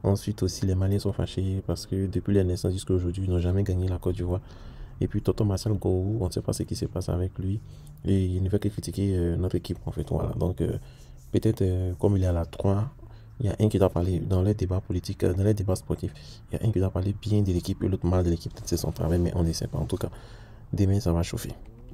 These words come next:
Aussi, euh, la sec vend un gardien prometteur au Stade Malherbe de Caen. Voilà, il s'appelle Issa Karakodio et il a quitté l'académie Mimo Sifkon, où il est rentré il y a cinq ans.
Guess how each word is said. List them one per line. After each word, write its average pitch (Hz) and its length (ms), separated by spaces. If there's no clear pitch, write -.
Aussi, 104 440
euh, 95 400
la 87 240
sec 107 220
vend 98 380
un 98 140
gardien 95 420
prometteur 82 500
au 87 320
Stade - 320
Malherbe 85 340
de - 60
Caen. - 200
Voilà, 135 260
il 90 80
s'appelle 92 420
Issa 95 340
Karakodio 87 680
et 90 300
il 87 140
a 85 60
quitté - 240
l'académie 90 600
Mimo 92 260
Sifkon, - 420
où 98 80
il 95 80
est 92 60
rentré 87 300
il 90 60
y 90 60
a 85 60
cinq 90 320
ans. - 120